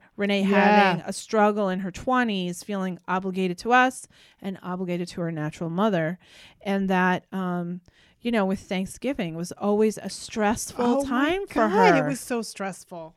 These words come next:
Speaker 2: That's why in the beginning we both were like, "Fucking Thanksgiving."
Speaker 1: Yeah, because, uh, my mother, our mother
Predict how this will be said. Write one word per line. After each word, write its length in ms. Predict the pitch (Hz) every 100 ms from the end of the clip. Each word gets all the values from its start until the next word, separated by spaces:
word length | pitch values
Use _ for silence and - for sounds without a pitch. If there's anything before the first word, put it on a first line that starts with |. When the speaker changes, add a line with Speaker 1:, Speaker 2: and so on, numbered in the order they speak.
| _
Speaker 2:
That's 240 | 233 240
why 140 | 320 320
in 140 | 294
the 40 | 254
beginning 400 | 233 220 254 226
we 100 | 208
both 280 | 220 214
were 80 | 202
like, 180 | 170 165
"Fucking 440 | - 165 - 165 156
Thanksgiving." 680 | 156 156 - 147 151 - _ _ _ _ _
Speaker 1:
Yeah, 300 | 208 226 135 -
because, 680 | 226 - 254 220 208 - -
uh, 220 | 151 185 - _ -
my 260 | 208 214
mother, 680 | 214 233 302 262 185 180 175 -
our 240 | 226 285
mother 480 | 208 156 135 151